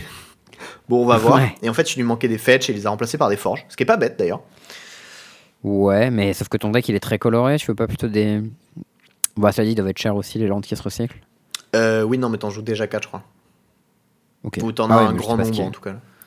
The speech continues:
Speaker 1: Et puis même,
Speaker 2: Je sais
Speaker 1: euh,
Speaker 2: pas ce
Speaker 1: enfin,
Speaker 2: qu'il
Speaker 1: je l'aurais
Speaker 2: y a.
Speaker 1: pas noté si jamais il en avait plus que, enfin, tu vois. Vu que je sais qu'il y en a des copies dans le deck, ça m'aurait pas de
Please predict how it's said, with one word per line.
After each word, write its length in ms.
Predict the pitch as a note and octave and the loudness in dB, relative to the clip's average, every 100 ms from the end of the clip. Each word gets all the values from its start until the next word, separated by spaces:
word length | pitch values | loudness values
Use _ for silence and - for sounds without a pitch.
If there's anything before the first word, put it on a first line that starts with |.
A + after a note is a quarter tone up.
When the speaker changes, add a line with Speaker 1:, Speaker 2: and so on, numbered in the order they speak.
| - | -4
Speaker 1:
Et 180 | F#2 F#2 | -2 -2
puis 180 | - | -2
même, 180 | A#2 B2 | -2 0
Speaker 2:
Je 40 | A2+ | -2
sais 60 | F#2+ | -4
Speaker 1:
euh, 40 | |
Speaker 2:
pas 60 | F2+ | -6
ce 40 | |
Speaker 1:
enfin, 80 | A2 | -6
Speaker 2:
qu'il 60 | |
Speaker 1:
je 40 | G#2+ | -2
l'aurais 100 | G#2 | -2
Speaker 2:
y 40 | |
a. 20 | G#2 | 0
Speaker 1:
pas 100 | A#2+ | -2
noté 280 | A2+ A2+ | -2 -4
si 180 | B2+ - | -6 -6
jamais 200 | G#2 G#2+ | -6 -4
il 60 | G#2+ | -4
en 40 | |
avait 100 | G2 | -6
plus 260 | F#2 A2+ - _ _ | -8 -12 -18 _ _
que, 100 | G2 F#2 _ _ | -18 -18 _ _
enfin, 160 | E2+ | -14
tu 80 | D#2+ | -14
vois. 80 | - - _ _ - | -18 -20 _ _ -14
Vu 80 | A2 | -10
que 40 | |
je 100 | G#2+ | -6
sais 120 | A#2+ | -4
qu'il 100 | A#2+ | -2
y 20 | A#2 | -2
en 40 | |
a 60 | G#2+ | -4
des 100 | G2+ | -4
copies 180 | F#2+ | -8
dans 120 | G2 F#2 | -6 -2
le 60 | |
deck, 140 | A2 A2+ | -2 -4
ça 80 | |
m'aurait 380 | F#2+ F2+ F2 F2+ | -4 -4 -4 -6
pas 140 | F#2+ F2+ | -6 -8
de 200 | C2 | -8